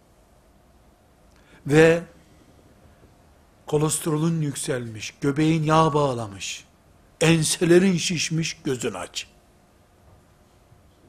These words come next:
Göz açlığının en büyük belgesi nedir biliyor musunuz kardeşler? Devlet yirmi tane memur alacaktır bir yere,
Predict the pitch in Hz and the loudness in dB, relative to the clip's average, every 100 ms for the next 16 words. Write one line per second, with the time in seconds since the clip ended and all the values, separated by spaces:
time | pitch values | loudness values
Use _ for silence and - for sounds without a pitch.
0 | - - _ - _ _ _ _ _ _ | -20 -20 _ -20 _ _ _ _ _ _
1 | _ _ 180 277 311 247 - - 240 240 | _ _ 4 4 6 4 4 -2 0 2
2 | 254 285 240 226 175 214 214 214 - 208 | 2 2 0 0 4 4 4 -2 -4 -2
3 | 214 196 165 170 190 160 165 127 147 127 | -2 -4 -4 -4 -4 -8 -12 -12 -12 -12
4 | 110 - - _ _ _ _ _ _ _ | -14 -18 -20 _ _ _ _ _ _ _
5 | _ _ _ _ - - _ - 190 240 | _ _ _ _ -20 -20 _ 4 4 6
6 | 262 220 233 262 262 240 226 208 214 214 | 2 0 -2 -2 0 0 0 0 0 0
7 | 233 208 185 170 170 175 151 160 160 190 | 2 2 2 -2 -4 -8 -6 -2 -2 -2